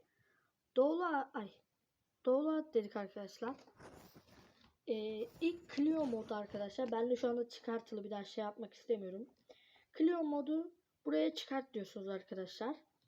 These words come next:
Ee, ondan sonra Clio modu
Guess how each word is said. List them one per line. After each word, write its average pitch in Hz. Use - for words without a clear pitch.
Ee, 214
ondan 302
sonra 294
Clio 311
modu 269